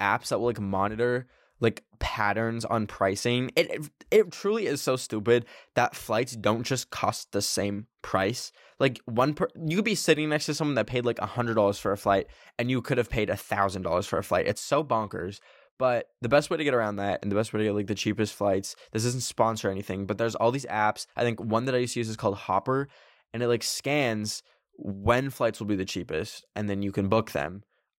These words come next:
uh, when it will be the cheapest. And it's not always necessarily, like, the f-, the earliest you book will be the cheapest. That's not always the case. Sometimes it goes,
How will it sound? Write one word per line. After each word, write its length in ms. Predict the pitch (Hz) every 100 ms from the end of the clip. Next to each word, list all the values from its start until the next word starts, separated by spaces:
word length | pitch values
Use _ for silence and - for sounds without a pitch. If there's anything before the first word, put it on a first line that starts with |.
| -
uh, 260 | 101 95 95
when 300 | 98 101 98
it 160 | 101
will 120 | 87 98
be 120 | 98
the 80 | 90
cheapest. 420 | - 98 92 90
And 120 | 156
it's 140 | 170
not 200 | 202 247 -
always 320 | 147 185 175
necessarily, 540 | 160 156 143 123 127 131
like, 220 | 117 - - -
the 160 | 110 120
f-, 160 | 110 -
the 200 | 123 127 _
earliest 640 | 139 127 139 139 127 - -
you 120 | 113
book 320 | 95 107 127
will 100 | 120
be 120 | 110
the 100 | 104
cheapest. 460 | 98 - 101 139 135
That's 220 | 120 -
not 260 | 120 143 -
always 420 | 110 117 120 107
the 80 | 107
case. 540 | - 101 107 110 - - - -
Sometimes 400 | 139 131 139 120
it 100 | -
goes, 240 | 110